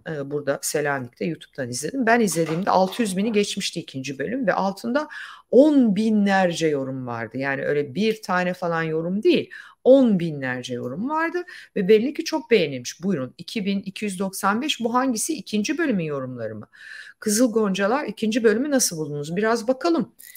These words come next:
Ee, biraz bakalım yorumlara. "Dizi her iki tarafın patolojik taraflarını gösteriyor. Kimsenin rahatsız olmasına gerek yok.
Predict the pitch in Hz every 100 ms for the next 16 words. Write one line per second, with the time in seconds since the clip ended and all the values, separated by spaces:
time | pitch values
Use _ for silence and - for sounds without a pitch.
0 | - - 160 147 143 185 190 180 202 -
1 | 233 208 - - 139 135 131 131 214 311
2 | - - - 240 226 269 285 269 - 208
3 | 202 262 220 208 208 202 233 - 175 175
4 | 175 156 143 160 156 - 175 254 262 233
5 | 214 190 175 170 175 185 - 175 151 -
6 | 180 160 139 127 - - -